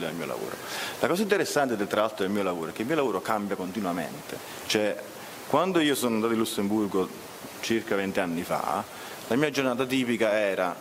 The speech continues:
andare in ufficio, parlare in francese, una lingua che non conoscevo, eh, con persone che non erano francesi,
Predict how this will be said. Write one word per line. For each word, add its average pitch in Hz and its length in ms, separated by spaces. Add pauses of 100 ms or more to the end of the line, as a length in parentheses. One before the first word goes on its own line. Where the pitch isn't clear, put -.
(600)
andare 107 300
in 117 80
ufficio, 139 480
parlare 107 340
in 98 80
francese, 127 680
una 98 100
lingua 104 220
che 98 80
non 98 100
conoscevo, 92 720 (800)
eh, 95 360
con 107 260
persone 139 580
che 113 240
non 127 180
erano 110 260
francesi, 98 640